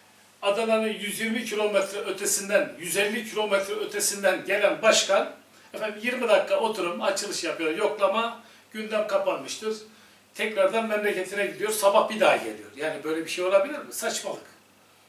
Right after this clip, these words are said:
Efendim, sonra bir de böyle aksesif olaylar yaşanıyor. Yani şimdi başkan, "Beni tehdit mi ediyorsunuz?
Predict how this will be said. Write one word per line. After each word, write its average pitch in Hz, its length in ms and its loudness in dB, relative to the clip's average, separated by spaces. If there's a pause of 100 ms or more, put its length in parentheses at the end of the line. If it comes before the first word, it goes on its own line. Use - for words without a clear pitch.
(420)
Efendim, 254 420 -2 (120)
sonra 277 280 2
bir 277 160 -4
de 262 160 2
böyle 277 280 6 (160)
aksesif 226 800 -2
olaylar 226 480 6
yaşanıyor. 156 560 -2 (480)
Yani 202 280 6 (300)
şimdi 220 280 -8
başkan, 226 600 6 (920)
"Beni 180 240 0
tehdit 220 380 4
mi 277 80 4
ediyorsunuz? 233 640 -2